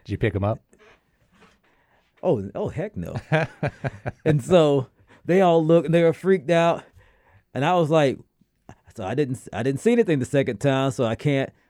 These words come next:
Speaker 2: I don't know if they were messing with me. But they, you know how somebody gets to, like, the white face?
Speaker 1: Yeah.
Speaker 2: Like, their, their faces just goes like, "Oh my God," like, the blood leaves their face.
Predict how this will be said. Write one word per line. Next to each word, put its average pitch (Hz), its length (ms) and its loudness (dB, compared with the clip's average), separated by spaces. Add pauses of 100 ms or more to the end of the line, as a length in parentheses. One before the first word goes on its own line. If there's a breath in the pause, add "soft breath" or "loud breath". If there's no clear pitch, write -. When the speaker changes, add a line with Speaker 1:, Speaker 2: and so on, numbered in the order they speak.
(120)
Speaker 2:
I - 40 -14
don't 139 140 -2
know 151 100 0
if 127 40 -2
they 143 100 0
were 131 80 2
messing 143 340 0
with 110 180 -2
me. 107 240 -6 (280 soft breath)
But 127 300 0 (160)
they, 147 140 2
you 175 160 2 (160)
know 143 200 2
how 143 80 2
somebody 156 360 2
gets 120 240 2
to, 139 160 4
like, 131 380 0 (1080 soft breath)
the 107 120 -2
white 123 340 0
face? 165 520 0
Speaker 1:
Yeah. 80 240 -10
Speaker 2:
Like, 123 260 -2
their, 123 160 0 (100)
their 135 180 2
faces 135 380 -2
just 123 160 -6
goes 123 240 0
like, 113 200 -4 (360)
"Oh 123 120 -4
my 127 160 -4
God," 127 160 -2
like, 120 120 -2
the 104 80 -6
blood 123 260 0
leaves 135 160 -2
their 135 120 -2
face. 147 360 -4